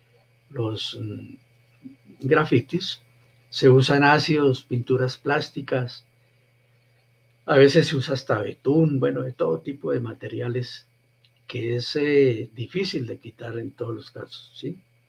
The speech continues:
Todos contienen sustancias que penetran en los poros de las superficies,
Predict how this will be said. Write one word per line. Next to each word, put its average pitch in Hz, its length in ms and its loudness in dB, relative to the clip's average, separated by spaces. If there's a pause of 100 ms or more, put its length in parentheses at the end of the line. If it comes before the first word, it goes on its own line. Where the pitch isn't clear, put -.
(420)
Todos 202 300 8
contienen 156 380 2
sustancias 151 600 -4
que 139 120 -2
penetran 170 600 -2
en 165 80 -2
los 135 160 -2
poros 165 520 0 (420)
de 131 120 -4
las 120 160 -4
superficies, 151 920 -2